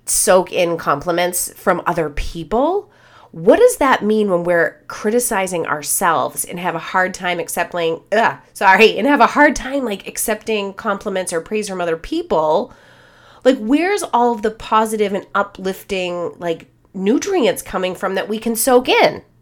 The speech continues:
right? If we're not accepting them from other people and we're criticizing ourselves, like, where's all the positive,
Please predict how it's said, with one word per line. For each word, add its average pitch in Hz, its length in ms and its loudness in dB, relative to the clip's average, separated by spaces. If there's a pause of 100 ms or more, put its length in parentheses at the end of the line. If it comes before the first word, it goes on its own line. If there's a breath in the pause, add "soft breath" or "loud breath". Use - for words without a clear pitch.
(600)
right? 247 380 2
If 247 160 2
we're 214 420 4 (380 loud breath)
not 226 260 4
accepting 269 480 -2
them 254 160 0
from 226 140 -2
other 190 180 0
people 160 680 0
and 208 140 -2
we're 185 120 -6
criticizing 214 640 -2
ourselves, 277 420 -4
like, 202 140 -2
where's 339 440 0
all 240 180 2
the 196 100 0
positive, 202 880 2